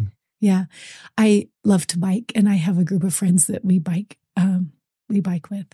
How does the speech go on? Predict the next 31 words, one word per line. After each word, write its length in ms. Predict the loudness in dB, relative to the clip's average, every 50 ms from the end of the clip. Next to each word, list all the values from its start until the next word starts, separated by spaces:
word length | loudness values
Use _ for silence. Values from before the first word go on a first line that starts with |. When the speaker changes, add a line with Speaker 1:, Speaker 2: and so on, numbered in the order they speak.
| _ -20 _ _
Speaker 2:
And 380 | 0 2 4 4 4 4 2 2 _ -16 -20 -20 _ _ _
last 240 | 2 4 4 6 4
summer 320 | 4 4 4 4 4 4 2
we 300 | 4 4 2 2 2 0 -4 _ _ _
were 200 | -6 -4 -4 -4
preparing 600 | -4 _ -6 -8 -8 -2 2 2 4 4 6 4 2
for 180 | 2 0 -2
this 240 | 0 0 0 -2 -2
ride 400 | 0 0 0 2 2 0 -2 -2
that 120 | -4 -2 0
we 160 | 2 2 2
were, 180 | 0 -2 -6 -6 -4
it's 160 | -4 -4 -2
called 220 | -2 -4 -6 -4
Triple 260 | -2 -4 -4 -4 -2
Bypass, 640 | -4 -2 -4 -2 -2 -2 -4 -4 -4 -4 -6 -6 -8 _ _ _ _ _ _ _ _ _ _ _
and 100 | 2 2
it's 160 | 2 4 2 0
in 120 | 0 0
Colorado. 600 | -2 -2 -4 -2 -2 -2 -2 -2 -4 -4 -4 0
Speaker 1:
I 40 | 2
love 240 | 4 4 4 2 0
that 160 | -2 -4 -2
name. 280 | 0 0 0 0 0 -2 -10
Speaker 2:
<laughs> 80 | -6 0
Isn't 140 | 2 4
that 160 | 4 4 2 2
funny? 320 | -4 -2 2 2 2 4 4 2 2 2 -2 -6
Speaker 1:
<laughs> 320 | -6 -8 -8 -10 -4 _
Speaker 2:
I 100 | 2 4
know. 220 | 4 4 2 -2